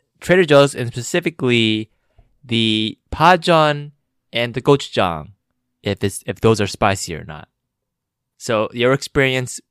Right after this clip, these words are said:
going to Trader Joe's this time, and then, oh, yeah, let's go ahead and start with that. The experience of going to Trader Joe's this time, like, how was it? Was it, was it as you remembered? Did you like it?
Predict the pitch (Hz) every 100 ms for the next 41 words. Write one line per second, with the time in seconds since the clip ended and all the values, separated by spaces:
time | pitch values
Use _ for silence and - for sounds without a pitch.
0 | _ - 117 127 127 131 117 107 107 104
1 | 95 113 - 110 92 87 85 92 _ _
2 | _ _ _ _ _ _ - 107 101 104
3 | 101 98 170 226 160 165 359 247 190 -
4 | 127 104 - 92 - 117 - 143 135 135
5 | 117 120 107 104 113 98 90 87 80 87
6 | 85 87 85 90 92 127 117 104 90 67
7 | - _ _ 120 113 120 - 113 113 117
8 | 110 107 104 117 131 131 123 - _ _
9 | _ _ _ _ _ _ _ _ _ -
10 | 95 101 92 92 113 277 320 -